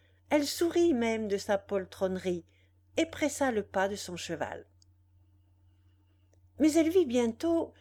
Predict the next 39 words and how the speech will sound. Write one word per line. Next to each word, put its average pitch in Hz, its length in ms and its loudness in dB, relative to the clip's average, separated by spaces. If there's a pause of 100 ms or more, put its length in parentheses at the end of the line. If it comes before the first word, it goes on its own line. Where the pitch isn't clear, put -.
(260)
que 294 100 0
le 294 120 2
chemin 277 400 0
descendait 214 720 -4
de 175 120 -6
plus 302 360 -4
en 240 120 -2
plus 262 180 -6
rapidement 190 680 -4
vers 185 180 -4
le 170 100 -4
fond 185 260 -8
de 185 80 -4
la 185 160 -2
vallée. 180 340 -4 (840)
Elle 156 200 -12
ne 170 80 -8
connaissait 156 440 -8
point 214 260 -6
le 151 120 -6
pays 254 500 0 (340)
qu'elle 220 180 2
avait 220 300 2 (120)
à 190 140 0 (160)
peu 202 180 -2
près 277 360 0
abandonné 196 640 2
depuis 190 240 -6
son 196 220 -4
enfance, 185 640 -6 (720)
et 190 100 -12
pourtant - 680 -10 (380)
il 214 200 0
lui 226 120 0
sembla 220 440 0
que - 140 -12
dans 135 160 -10
la 160 120 -10
matinée 294 600 2